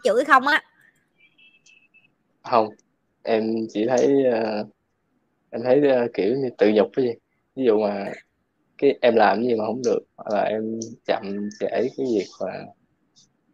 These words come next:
Speaker 2: theo chị Nhi học cái kiến thức á, em thấy em nhục không? Kiểu giống như
Speaker 1: Ừ.
Speaker 2: không đáng mặt làm đàn ông.
Speaker 1: Phải nóng mặt nên phải học, kiểu như bị chửi quá
Speaker 2: Dạ.
Speaker 1: nên phải học.
Speaker 2: Còn
Speaker 1: Có
Speaker 2: ghét
Speaker 1: học.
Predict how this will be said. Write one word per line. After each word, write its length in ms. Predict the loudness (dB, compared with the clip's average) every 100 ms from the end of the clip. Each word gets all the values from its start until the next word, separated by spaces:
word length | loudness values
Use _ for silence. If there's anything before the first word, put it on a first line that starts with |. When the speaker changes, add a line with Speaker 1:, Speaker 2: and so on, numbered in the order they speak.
| _ 2
Speaker 2:
theo 200 | 4 4
chị 60 | 2 0
Nhi 240 | 0 0 -2
học 120 | -8 _
cái 160 | -2 -2 -2 -6 _
kiến 140 | -8 -6
thức 120 | -4 -4
á, 80 | -8 -12 _ _ _ _ _ _
em 120 | -14 -6
thấy 120 | -4
em 300 | -2 -4 -4
nhục 200 | -4 -4 -4
không? 100 | -8 -12 _ _ _ _ _
Kiểu 140 | 0 2
giống 80 | 4
như 80 | 2
Speaker 1:
Ừ. 60 | 0
Speaker 2:
không 320 | -2 -4 0
đáng 200 | 4 6
mặt 100 | 4 2
làm 220 | 0 2
đàn 100 | 4
ông. 200 | 2 2 -4 _ _ _ _ _ _ _ _ _ -20 -20 _ _ _ _ _ _ _ _ _ _ _ -20 -20 _
Speaker 1:
Phải 160 | -4 -4 -4
nóng 260 | -4 -4 -2
mặt 220 | -4 -2
nên 160 | -2 0
phải 140 | 0
học, 220 | 0 -2 -4 -6
kiểu 100 | -6
như 100 | -4
bị 140 | -6 -4
chửi 220 | -4 0
quá 140 | 2 2
Speaker 2:
Dạ. 60 | 0
Speaker 1:
nên 120 | -6
phải 120 | -8
học. 220 | -8 -10 -14 _ -10 2
Speaker 2:
Còn 400 | 4 6 4 2
Speaker 1:
Có 80 | 4
Speaker 2:
ghét 80 |
Speaker 1:
học. 80 | 6